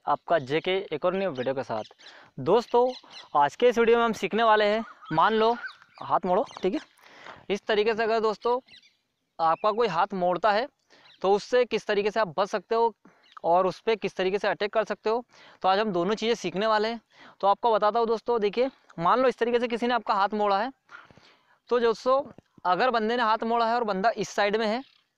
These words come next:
और बंदा ने अगर हमारा हाथ जो है वो कम मोड़ा है,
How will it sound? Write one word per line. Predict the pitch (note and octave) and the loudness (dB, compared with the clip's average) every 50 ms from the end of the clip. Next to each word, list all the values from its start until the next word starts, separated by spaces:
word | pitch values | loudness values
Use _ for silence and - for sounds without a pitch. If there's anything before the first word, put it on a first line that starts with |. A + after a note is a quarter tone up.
| _ _ _ _ - - - - - - | _ _ _ _ -20 -20 -20 -16 -8 -2
और | D#3+ E3 F3 F#3 | 0 2 2 2
बंदा | F3 F3 F3 F3+ F#3+ G#3+ A3 | 2 0 0 0 0 0 0
ने | A3 A#3 | 0 0
अगर | A#3+ A3+ A3 A3+ | 0 0 0 2
हमारा | A3+ G#3+ G#3 G#3 G#3+ | 2 2 2 0 0
हाथ | F#3+ F3+ F3+ G3 | 0 0 -2 -2
जो | F3+ F#3 G3 | 0 -2 -2
है | G3 A3+ | 0 0
वो | C4+ C#4+ - _ - | -2 -4 -6 _ 0
कम | C4 B3+ B3 | 0 2 2
मोड़ा | A#3 A3 G3 D#3+ C3 | 4 2 2 2 0
है, | A#2 A2+ | -2 -6